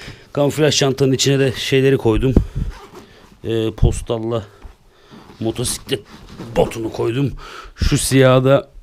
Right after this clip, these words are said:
ekipman çantası gibi yapacağım. Bu, buna olmadı. Bunu şuna şey yapayım. Bunu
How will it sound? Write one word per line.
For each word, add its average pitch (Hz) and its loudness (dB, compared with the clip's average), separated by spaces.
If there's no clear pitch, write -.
ekipman 131 4
çantası 90 -2
gibi 87 0
yapacağım. 98 2
Bu, 87 -4
buna 82 -4
olmadı. 80 -2
Bunu 85 -4
şuna 87 -8
şey - -12
yapayım. - -18
Bunu 90 -18